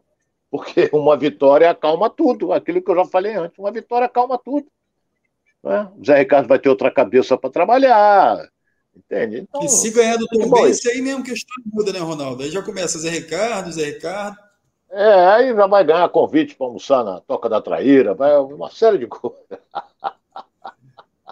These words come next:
Speaker 2: É isso aí. A gente tem que avaliar aqui o trabalho, é, que é feito internamente, tem a galera que vem,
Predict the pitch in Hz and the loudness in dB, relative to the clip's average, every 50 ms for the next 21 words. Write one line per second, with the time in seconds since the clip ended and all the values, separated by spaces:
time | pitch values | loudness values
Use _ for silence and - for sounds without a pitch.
0 | - _ _ _ _ _ _ _ _ _ _ _ - - 359 - - _ _ - | -20 _ _ _ _ _ _ _ _ _ _ _ -20 -20 -20 -20 -20 _ _ -20
1 | 98 - - 139 151 151 - - 151 151 135 139 143 143 143 175 170 170 180 180 | -20 -16 -14 -12 -10 -8 -6 -6 -6 -6 -6 -8 -8 -8 -10 -10 -12 -10 -10 -8
2 | 175 180 170 165 170 170 170 170 165 165 175 175 175 170 160 151 - 147 147 147 | -8 -6 -6 -4 -4 -4 -4 -4 -6 -6 -8 -10 -8 -8 -8 -8 -6 -6 -8 -6
3 | 147 143 147 143 139 - - - 120 120 120 120 120 - 143 135 - - 147 143 | -6 -6 -6 -8 -10 -10 -12 -12 -10 -8 -8 -8 -8 -10 -10 -10 -10 -10 -10 -10
4 | - 147 139 131 - 135 127 131 120 120 127 151 175 180 160 - - 147 135 127 | -10 -12 -14 -10 -10 -8 -8 -10 -12 -12 -10 -10 -10 -10 -12 -14 -14 -14 -12 -10
5 | 127 123 123 127 131 127 127 123 131 135 131 120 - - | -10 -10 -8 -10 -10 -12 -14 -14 -12 -12 -12 -12 -16 -20